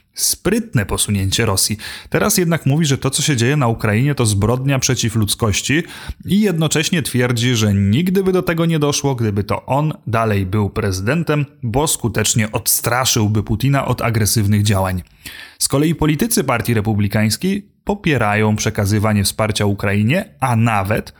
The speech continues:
domagają się, by było ono większe. Na przykład senatorowie republikańscy naciskają na Bidena w sprawie przekazania Ukrainie słynnych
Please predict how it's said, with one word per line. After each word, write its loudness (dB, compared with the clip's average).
domagają 2
się, 0
by 0
było 0
ono 0
większe. 2
Na -6
przykład -2
senatorowie 2
republikańscy 0
naciskają 0
na 2
Bidena 0
w -6
sprawie -2
przekazania 0
Ukrainie 0
słynnych 2